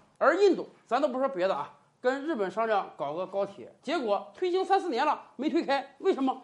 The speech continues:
人家日本方面说啊，“你连这个征地都没完成啊，那个土地不是国有的。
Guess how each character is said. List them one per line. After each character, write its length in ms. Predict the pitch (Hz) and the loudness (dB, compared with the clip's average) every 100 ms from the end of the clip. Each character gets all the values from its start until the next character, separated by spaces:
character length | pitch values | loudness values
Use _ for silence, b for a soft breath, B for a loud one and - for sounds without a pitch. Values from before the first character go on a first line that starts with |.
| B - | B -6
人 140 | 311 | -2
家 80 | 370 | 2
日 160 | 415 | 2
本 120 | 330 247 | 2 0
方 120 | 302 | -2
面 100 | 269 | -2
说 140 | 247 | 4
啊 200 | 233 B B B | 4 B B B
，“你 140 | 294 320 | 2 6
连 120 | 392 | 6
这 40 | 427 | 6
个 60 | 427 | 2
征 80 | 427 494 508 | 2 4 2
地 160 | 466 508 | 0 2
都 140 | 370 | 2
没 120 | 294 285 | 2 2
完 220 | 254 269 | 2 0
成 180 | 170 175 | -2 -2
啊， 160 | 165 - | -2 -2
那 60 | |
个 80 | 440 | -4
土 240 | - 254 294 | -6 -6 -4
地 160 | 440 | -4
不 180 | 349 415 | -2 -2
是 140 | 403 | 0
国 240 | 269 349 392 | 0 2 2
有 200 | 233 160 | 0 0
的。 280 | 226 196 | 2 2